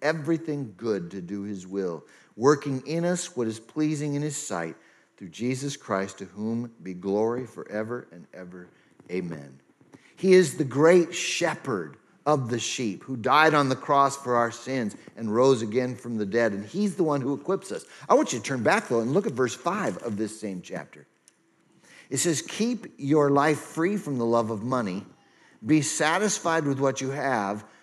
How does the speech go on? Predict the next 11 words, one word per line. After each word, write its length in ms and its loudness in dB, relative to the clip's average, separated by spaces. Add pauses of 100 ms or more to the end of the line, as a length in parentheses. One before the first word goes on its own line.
(120)
for 220 -4
he 320 -2
himself 560 -2
has 260 0
said, 520 -2 (360)
'I 220 2
will 220 0
never 680 -4 (200)
leave 540 -8
you 460 -6 (100)
or 340 -10